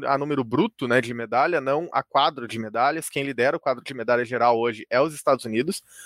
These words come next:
mas nós temos oito medalhas, porém, somente uma de ouro, que foi conquistada em dois mil e dezesseis. E as regrinhas, Emerson?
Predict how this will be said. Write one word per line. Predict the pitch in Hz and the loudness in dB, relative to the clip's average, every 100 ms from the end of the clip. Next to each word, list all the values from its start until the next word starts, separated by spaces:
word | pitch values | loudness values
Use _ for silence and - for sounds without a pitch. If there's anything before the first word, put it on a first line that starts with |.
| - _ | -20 _
mas | 156 165 | -2 0
nós | 170 175 | 0 0
temos | 196 202 - | -4 -4 2
oito | 175 214 - | 4 2 -2
medalhas, | 226 180 160 113 - - - _ | 0 2 2 -2 -8 -10 -14 _
porém, | 175 175 160 196 _ _ | -2 0 0 -4 _ _
somente | - 180 151 - - _ | 0 2 0 -2 -10 _
uma | 175 196 208 208 _ _ _ | -2 2 2 0 _ _ _
de | 143 156 165 | -16 -2 0
ouro, | 151 165 196 - _ | 2 0 -4 -8 _
que | 208 | 0
foi | 165 | 2
conquistada | 151 165 - 139 135 147 - _ - | 2 -2 0 4 4 2 -8 _ -2
em | 135 | 2
dois | 135 139 | 6 4
mil | 123 131 | 2 -4
e | |
dezesseis. | 131 156 - - - - _ _ _ _ _ _ _ _ _ _ _ _ _ _ _ _ _ _ _ - _ _ _ _ _ _ _ _ _ _ 233 _ _ _ _ _ _ _ _ _ _ _ _ _ | 0 0 0 -2 -6 -10 _ _ _ _ _ _ _ _ _ _ _ _ _ _ _ _ _ _ _ -20 _ _ _ _ _ _ _ _ _ _ _ _ _ _ _ _ _ _ _ _ _ _ _ _
E | 170 | 0
as | 208 | 2
regrinhas, | 220 214 185 190 165 123 | 2 0 0 0 0 2
Emerson? | 120 113 113 - | 0 0 -6 -8